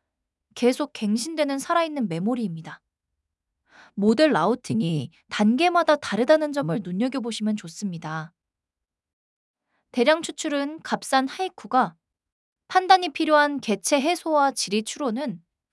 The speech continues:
쏜넷이 맡습니다. 비싼 모델을 전 단계에 바르지 않고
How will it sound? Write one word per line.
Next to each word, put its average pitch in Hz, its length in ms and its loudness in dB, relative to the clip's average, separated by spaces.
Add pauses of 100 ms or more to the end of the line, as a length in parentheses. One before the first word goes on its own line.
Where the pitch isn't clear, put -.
(160)
쏜넷이 359 640 -2
맡습니다. 170 760 -6 (1200)
비싼 339 380 4
모델을 294 420 2
전 226 220 -2
단계에 240 440 0
바르지 226 400 -2
않고 175 500 -4